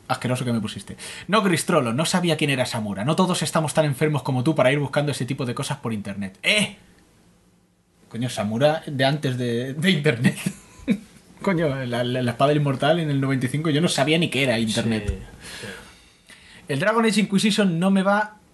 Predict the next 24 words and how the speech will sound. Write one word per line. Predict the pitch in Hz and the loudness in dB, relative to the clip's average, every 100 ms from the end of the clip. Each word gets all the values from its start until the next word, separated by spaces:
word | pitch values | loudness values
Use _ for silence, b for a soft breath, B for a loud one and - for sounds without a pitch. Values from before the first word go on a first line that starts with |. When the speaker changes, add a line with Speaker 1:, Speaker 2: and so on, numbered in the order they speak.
| _ _ - | _ _ -6
Speaker 1:
en | 151 143 | -4 0
mi | 139 | 0
P | 156 | 0
C | 147 135 | 0 2
cabra, | 156 123 90 - - | 2 0 -4 -12 -6
así | 127 143 | -2 0
que | 139 | 0
me | 139 | 0
tocará | 135 147 | 2 2
joderme | - 151 156 185 175 | 2 4 4 4 4
y | 151 | 2
esperar | - 151 170 | 2 2 4
a | 151 | 2
que | |
rebajen | 135 147 156 156 | 2 2 2 0
la | |
versión | 131 135 | -2 -2
para | 147 131 | 0 0
consola. | 110 104 101 - - B B B B B | -2 -6 -10 -12 -18 B B B B B
Espero | 147 - 220 226 | -2 2 2 2
que | 208 | 0
J | - 117 127 | -2 0 2
J", | 196 196 - - _ | 0 0 -4 -8 _
así, | 123 123 101 | -14 -12 -12